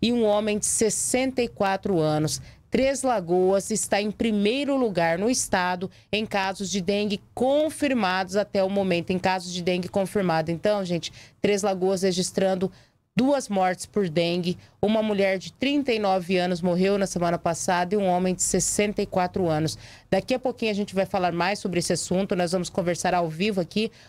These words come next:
com o coordenador do setor de endemias, que vai falar sobre a situação da dengue. É preocupante. Três Lagoas vive uma epidemia de dengue. Há um bom tempo a gente já vem falando sobre isso. Desde o ano passado,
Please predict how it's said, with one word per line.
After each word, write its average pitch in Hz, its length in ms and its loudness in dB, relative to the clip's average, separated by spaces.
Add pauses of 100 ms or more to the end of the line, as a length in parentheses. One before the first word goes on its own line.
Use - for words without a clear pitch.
com 196 160 0
o 190 40 -4
coordenador 190 760 2
do 196 80 -6
setor 190 380 0
de 160 100 -2
endemias, 170 580 0 (220)
que 202 140 -2
vai 185 320 0
falar 190 400 -2
sobre 180 240 -2
a - 20 -4
situação 180 560 -2
da 165 140 2
dengue. 170 480 -2 (120)
É 226 280 2
preocupante. 180 960 -2 (280)
Três 240 360 0
Lagoas 208 520 2
vive 214 460 -2
uma 220 200 2
epidemia 185 640 0
de 175 120 -4
dengue. 170 460 0 (320)
Há 185 160 2
um 196 140 -2
bom 262 260 0
tempo 226 400 -2
a 208 60 2
gente 196 260 -2
já 196 120 2
vem 196 240 -2
falando 180 480 0
sobre 170 320 0
isso. 196 460 0
Desde 233 500 0
o 214 100 4
ano 202 180 0
passado, 196 800 -2